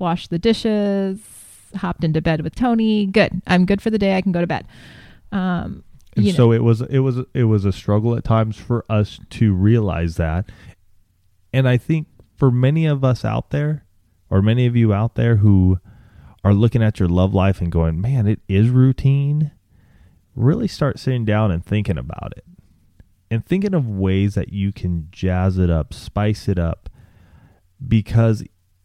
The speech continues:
Speaker 2: one thing we did learn is during those sixty days was you do hit the routines. And man, for us, for sixty days,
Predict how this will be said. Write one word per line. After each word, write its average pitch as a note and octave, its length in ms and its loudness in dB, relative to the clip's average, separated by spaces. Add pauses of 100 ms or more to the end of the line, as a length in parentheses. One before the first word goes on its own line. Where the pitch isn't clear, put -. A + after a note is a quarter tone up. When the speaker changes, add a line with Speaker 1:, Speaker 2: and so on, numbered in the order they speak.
Speaker 2:
one B2 260 0
thing B2+ 200 0
we A#2 120 0
did A2 180 2
learn G2+ 260 4
is F2+ 220 0
during G2 340 -2
those F#2+ 180 -4
sixty F#2 360 -8
days F#2 320 -4
was F2+ 540 -4 (1000)
you A2 260 2
do C3 260 0
hit G2 220 -2 (220)
the G#2 120 2
routines. F2+ 800 -6 (360)
And G#2 240 -2
man, A#2+ 280 0
for G#2+ 200 0
us, B2 120 2
for G#2 160 -4
sixty A2 400 -8
days, G#2 640 -4